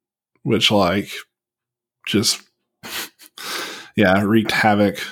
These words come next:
among my life and the lives of many others. So, yeah, uh, those all sound like really good talks, and,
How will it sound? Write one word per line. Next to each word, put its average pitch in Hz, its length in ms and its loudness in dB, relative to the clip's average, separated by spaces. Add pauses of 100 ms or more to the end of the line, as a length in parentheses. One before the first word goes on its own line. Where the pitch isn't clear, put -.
(180)
among 107 320 2
my 104 160 2
life 104 340 2
and 113 80 -2
the 101 60 0
lives 104 340 2
of 107 240 -2
many 110 240 0
others. 131 520 -4
So, 135 340 -10 (1400)
yeah, 202 280 2 (360)
uh, 120 300 4
those 147 440 4 (160)
all 135 200 4
sound 147 220 2
like 131 100 2
really 143 180 4
good 139 160 2
talks, - 560 0
and, 110 500 -4